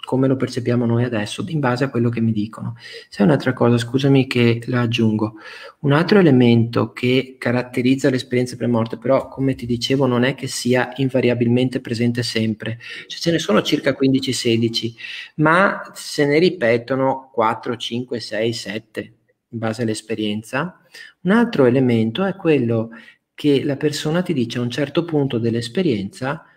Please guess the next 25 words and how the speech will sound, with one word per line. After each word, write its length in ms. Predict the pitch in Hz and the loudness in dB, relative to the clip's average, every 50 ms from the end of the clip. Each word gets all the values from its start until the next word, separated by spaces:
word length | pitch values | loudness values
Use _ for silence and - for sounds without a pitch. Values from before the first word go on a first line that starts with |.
| _ _ _ | _ _ _
"Sono 400 | - - - 160 160 175 196 202 | -16 -2 0 2 2 2 2 0
stato 480 | - - - 120 107 107 110 - 151 | -2 -4 -2 -2 -2 -2 -2 -2 -2
o 40 | 135 | -2
sono 260 | 123 - 123 120 131 | -2 -4 -4 -4 -4
stata, 640 | 139 - - - 117 - 104 - - 156 160 165 156 - | -4 -8 -10 -8 -8 -8 -8 -6 -4 -2 -2 -2 -2 -2
eh, 200 | 135 131 127 117 - | -4 -6 -6 -4 -6
rispedito 520 | - 143 - - - 131 113 113 113 120 | -6 -6 -6 -6 -2 0 0 0 0 -2
o 40 | 110 | -4
rispedita 460 | 110 - - - 131 117 107 113 - | -4 -6 -8 -6 -2 -2 -2 -2 -2
indietro." 540 | 117 113 110 104 98 104 - - - 117 117 - _ _ _ _ _ _ _ _ _ _ _ _ _ | -2 0 2 0 0 -2 -4 -10 -12 -14 -14 -14 _ _ _ _ _ _ _ _ _ _ _ _ _
Cioè, 160 | _ - 160 | _ 0 0
è 40 | 135 - | 0 4
come 260 | - 180 165 151 135 | 2 4 4 4 2
se 140 | 117 139 123 | 0 0 -2
si 140 | - - | 0 2
arrivasse 560 | 147 156 170 160 151 135 120 113 - - - 131 | 2 4 4 4 4 2 0 -2 -4 -2 -2 0
a 80 | 123 | 2
un 220 | 123 123 120 113 117 | 2 2 0 -2 0
confine 1000 | 123 139 147 139 139 - 120 113 113 113 120 131 156 160 - - - _ _ _ _ _ _ | 0 -2 -2 -2 -4 -4 -2 0 2 2 2 0 -2 -4 -8 -16 -20 _ _ _ _ _ _
che 180 | - - 123 | -6 -6 -6
qualcuno 500 | - - 147 139 139 - 170 165 151 135 | 0 0 0 0 2 4 4 6 6 6
o 60 | 123 117 | 2 2
qualcosa 560 | 135 139 139 143 - 127 117 117 117 127 123 | 0 -2 -2 0 0 0 0 0 0 -2 -2
non 200 | 127 139 151 151 | -2 -2 -2 0
vuole 560 | 139 131 120 117 113 117 120 127 135 135 | 0 0 2 2 2 2 0 0 -2 -4